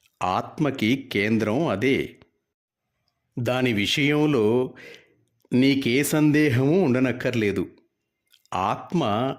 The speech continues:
హృదయంలో జీవుని వెనుక, అంటే అహంకారం వెనుక ఉంది.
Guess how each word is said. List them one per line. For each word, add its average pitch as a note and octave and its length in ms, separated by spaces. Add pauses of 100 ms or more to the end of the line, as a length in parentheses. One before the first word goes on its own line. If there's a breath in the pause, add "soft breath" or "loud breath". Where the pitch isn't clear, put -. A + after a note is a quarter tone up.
(640 soft breath)
హృదయంలో D3 1040
జీవుని C#3+ 640
వెనుక, A#2 380 (680)
అంటే C3 560 (600 soft breath)
అహంకారం D3 920
వెనుక A2+ 280
ఉంది. G2+ 380